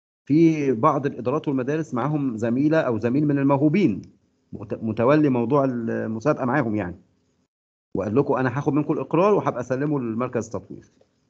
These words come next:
ينفع في الحالة دي. طب لو أنت ما فيش عندك كده وأنت لوحدك في المدرسة ما تعرفش حد تاني،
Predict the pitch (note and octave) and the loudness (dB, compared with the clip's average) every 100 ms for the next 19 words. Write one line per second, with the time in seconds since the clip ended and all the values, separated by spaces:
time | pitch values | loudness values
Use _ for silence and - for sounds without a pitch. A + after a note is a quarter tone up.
0 | A#2+ D#3+ D#3+ F#3 A2 A2+ F2 C#2+ - _ | 0 0 0 -6 -8 -8 -8 -10 -20 _
1 | - A2+ B2+ E3+ E3 C3+ C3+ D#3+ D3 D3 | -2 0 2 2 2 0 -2 -2 0 0
2 | C3+ D3 C3 C#3 C3 C#3 C3+ B2 A#2+ A2+ | 0 0 0 0 0 -2 -2 -4 -4 -2
3 | A#2+ C3 A#2 G#2+ B2 B2 B2+ A#2+ A#2 A#2+ | 0 0 -2 -4 -6 -6 -6 -4 -2 0
4 | A#2 | -2